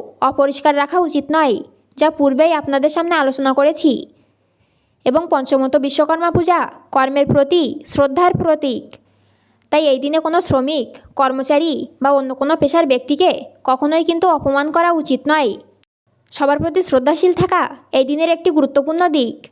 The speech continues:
ষষ্ঠত, এই দিনে মাছ, মাংস, পেঁয়াজ, রসুন, মদ বা নেশাজাতীয় দ্রব্য অবশ্যই এড়িয়ে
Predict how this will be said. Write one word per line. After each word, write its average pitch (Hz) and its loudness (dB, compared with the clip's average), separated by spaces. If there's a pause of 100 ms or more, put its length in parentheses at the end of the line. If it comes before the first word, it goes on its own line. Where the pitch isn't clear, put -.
(300)
ষষ্ঠত, 285 0 (440)
এই 254 2
দিনে 302 0
মাছ, 285 0 (280)
মাংস, 262 0 (380)
পেঁয়াজ, 269 2 (280)
রসুন, 277 2 (300)
মদ 254 2 (520)
বা 277 0
নেশাজাতীয় 302 0
দ্রব্য 269 2
অবশ্যই 262 0
এড়িয়ে 269 2